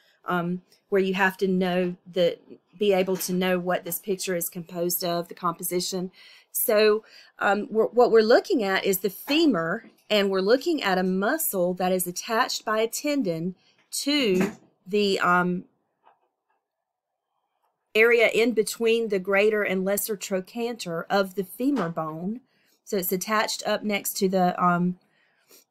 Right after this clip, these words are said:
top of the femur bone, ba-, basically. And, um,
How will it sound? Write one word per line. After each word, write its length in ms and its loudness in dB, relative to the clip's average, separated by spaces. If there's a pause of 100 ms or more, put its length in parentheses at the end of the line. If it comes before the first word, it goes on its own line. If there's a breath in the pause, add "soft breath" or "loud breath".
(300)
top 300 2
of 60 -2
the 60 2
femur 380 2
bone, 340 0
ba-, 280 -4
basically. 640 -4 (1120)
And, 500 4
um, 380 4